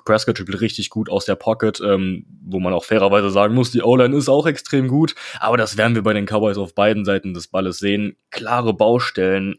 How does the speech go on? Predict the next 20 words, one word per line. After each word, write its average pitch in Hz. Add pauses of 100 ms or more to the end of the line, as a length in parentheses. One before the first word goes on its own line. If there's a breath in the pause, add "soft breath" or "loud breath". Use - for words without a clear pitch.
(120)
haben 113
die 104
eigentlich 90
nicht. 98
Das 92
ist -
im 101
Prinzip - (260)
schon 101
ein 92
sehr 95
weites 113
Team 113 (280 loud breath)
und 117
unter 120
Umständen 120
auch 104
ein 101
Super 143
Bowl-Contender. 85